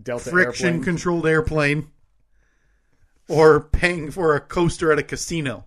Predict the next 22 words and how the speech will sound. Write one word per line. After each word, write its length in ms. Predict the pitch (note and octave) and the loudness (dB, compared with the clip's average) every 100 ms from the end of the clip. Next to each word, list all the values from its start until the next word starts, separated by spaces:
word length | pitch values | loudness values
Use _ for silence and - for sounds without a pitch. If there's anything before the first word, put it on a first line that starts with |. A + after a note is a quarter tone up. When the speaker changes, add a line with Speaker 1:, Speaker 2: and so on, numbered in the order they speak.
| - | -14
Speaker 1:
Mm-hmm. 340 | C#3+ B2 D3+ E3 - _ _ _ | -12 -12 -14 -16 -20 _ _ _
Speaker 2:
I'd 40 | B2 | -8
like 160 | C3 C3+ | -6 -8
to 80 | |
see 180 | B2 D#3 | -8 -8
this 220 | C#3 C3+ | -6 -8
nipped 220 | D3 D#3 D#3+ | -6 -8 -6
in 100 | C3+ | -8
the 60 | |
bud 280 | A#2+ D3+ C#3 | -2 -2 -2
for 80 | C3+ | -8
your 100 | A#2 | -10
children 380 | - C#3 B2 A2+ | -10 -10 -8 -8
going 220 | A2+ G#2+ | -8 -10
forward. 420 | B2 A#2 F#2+ E2+ - | -8 -8 -8 -14 -10
Speaker 1:
Yeah. 340 | C3 B2+ F#2+ - _ _ _ _ | -6 -4 -6 -14 _ _ _ _
Well, 340 | A#2 A#2 A2+ _ _ | -8 -6 -8 _ _
uh, 260 | A#2 G#2+ G#2 - | -12 -10 -12 -12
a 140 | A2+ | -14
huge 440 | - F#3 G3 D3 | -12 -6 -6 -4
thank 300 | - C3 A2+ | -8 -8 -8
you. 220 | A#2+ A2 | -12 -12